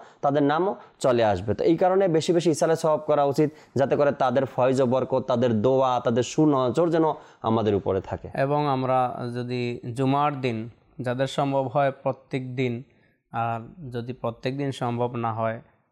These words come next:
Speaker 2: আমরা পুরুষ যারা রয়েছে, আমরা যদি
Speaker 1: হুম।
Speaker 2: আমাদের মা বাবার কবরকে জিয়ারত করি, তাহলে ইনশাআল্লাহ তাআলা আমাদের রিজিকের মধ্যে, আহ,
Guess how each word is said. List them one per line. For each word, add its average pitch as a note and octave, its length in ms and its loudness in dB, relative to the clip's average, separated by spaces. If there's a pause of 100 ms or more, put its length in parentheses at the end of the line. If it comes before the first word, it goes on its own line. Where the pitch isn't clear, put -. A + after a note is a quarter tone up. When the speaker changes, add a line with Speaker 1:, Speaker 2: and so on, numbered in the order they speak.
Speaker 2:
আমরা A2+ 360 -4
পুরুষ B2 420 -4
যারা A#2 220 2
রয়েছে, A#2+ 380 -4
আমরা A#2 200 -6
যদি A#2+ 160 -2
Speaker 1:
হুম। A#2+ 140 4
Speaker 2:
আমাদের A2 240 0
মা A2 220 -4
বাবার A#2 360 0 (440)
কবরকে C#3 520 -2
জিয়ারত A#2+ 320 0 (120)
করি, C3+ 260 -4 (380)
তাহলে B2 200 -6
ইনশাআল্লাহ B2 400 -2
তাআলা A#2 220 -2
আমাদের A#2+ 360 -4
রিজিকের B2 380 -4
মধ্যে, A#2 280 -4
আহ, A#2+ 800 -4